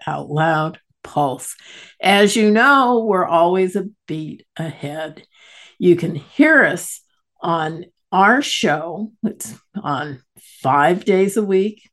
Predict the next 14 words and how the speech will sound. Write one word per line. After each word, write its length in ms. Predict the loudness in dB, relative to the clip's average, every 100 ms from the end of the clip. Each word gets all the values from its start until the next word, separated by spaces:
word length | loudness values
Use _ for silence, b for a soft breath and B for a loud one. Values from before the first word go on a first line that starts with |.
| _
five 640 | _ _ 0 0 0 -6 _
P 260 | -6 -4
M 360 | -4 -4 -6 -10
Eastern 540 | -10 -12 -6 -2 -2 0
Time, 480 | 2 2 2 0
with 140 | -4 -6
an 100 | -10
encore 580 | -8 -6 -6 -4 -2 0
at 100 | 0
eleven 500 | 0 0 0 -4 -6
P 220 | -6 -8
M, 240 | -8 -12 B B B B
and 120 | -4 -2
on 280 | -2 -8